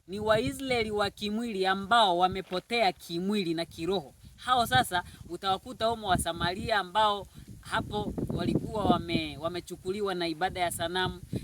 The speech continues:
lakini pia kondoo wa nyumba ya Israeli waliopotea wengine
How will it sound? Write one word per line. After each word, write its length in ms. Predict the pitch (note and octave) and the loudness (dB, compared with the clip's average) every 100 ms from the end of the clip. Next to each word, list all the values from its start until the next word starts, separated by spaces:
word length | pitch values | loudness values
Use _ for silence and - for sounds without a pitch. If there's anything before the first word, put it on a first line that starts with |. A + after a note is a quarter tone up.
| - | 0
lakini 380 | F#3 - C4+ B3 | 0 0 -4 -4
pia 400 | - C4+ G#3+ F#3+ - - - - - - F3+ - | -2 0 2 0 -8 -20 -20 -14 -12 -10 -10 -4
kondoo 680 | A#3 B3 B3 C#4 C#4+ B3 A#3+ - | 0 2 4 4 6 6 4 -2
wa 280 | D#3 F#3+ G#3+ | -2 2 2
nyumba 440 | A3 C4+ C4 B3 A3 | 2 -2 2 4 6
ya 180 | G#3+ | 4
Israeli 380 | A#3+ A#3 A#3+ A3 | 2 0 -2 -2
waliopotea 760 | G#3+ A3 A#3+ G#3+ G3+ G#3 A3+ F#3+ | -2 0 -2 -2 -4 -2 0 2
wengine 520 | F#3 F3+ G3 G#3+ - | 2 -2 -2 -8 -8